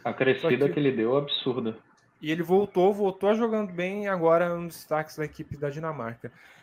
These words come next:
Speaker 2: Caião, pra fechar, a gente vai encerra-, passando por a parte final da live, a gente tem a pergunta do grupo. A pergunta do grupo é o seguinte: entre,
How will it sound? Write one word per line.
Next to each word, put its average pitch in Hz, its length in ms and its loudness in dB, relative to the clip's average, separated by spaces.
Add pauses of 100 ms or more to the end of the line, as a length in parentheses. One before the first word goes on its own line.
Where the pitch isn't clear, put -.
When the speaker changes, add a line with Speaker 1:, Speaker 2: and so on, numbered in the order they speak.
(140)
Speaker 2:
Caião, 233 360 12
pra 240 200 10
fechar, 196 560 8
a 143 80 8
gente 170 260 -2
vai 175 220 6
encerra-, 165 560 0
passando 147 340 0
por 135 180 -8 (140)
a 135 80 -6
parte 127 240 -10
final 127 180 -6
da 120 140 -4
live, 151 340 2 (400)
a 135 120 2
gente 160 100 -2
tem - 80 2
a 180 60 4
pergunta 185 400 0
do 214 120 -4
grupo. 165 480 0
A - 80 -14 (300)
pergunta 240 340 -2
do 147 120 -10
grupo 165 280 -4
é 180 60 4
o 202 40 0
seguinte: 143 600 -6 (500)
entre, 226 960 2